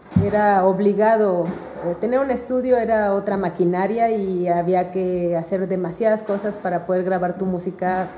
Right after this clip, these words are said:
en tu casa. Entonces, desde ahí tenías que buscar una disquera.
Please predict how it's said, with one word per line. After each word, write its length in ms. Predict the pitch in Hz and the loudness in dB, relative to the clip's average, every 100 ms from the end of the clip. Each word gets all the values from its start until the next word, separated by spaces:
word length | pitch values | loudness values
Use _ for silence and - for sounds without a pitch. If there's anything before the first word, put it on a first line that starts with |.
| - - - - - - | -20 -20 -20 -20 -20 -12
en 160 | - 180 | -8 -8
tu 120 | 165 | -6
casa. 260 | 156 151 - - - - - | -6 -8 -12 -20 -20 -20 -20
Entonces, 180 | - 226 233 233 | -6 0 2 2
desde 140 | 247 | 4
ahí 280 | 240 277 302 | 4 2 0
tenías 280 | 269 254 254 | 0 -2 -2
que 80 | 269 | -4
buscar 340 | 226 - 240 | -8 0 0
una 140 | 233 208 | 0 0
disquera. 460 | 180 - 185 165 | -2 -2 -4 -4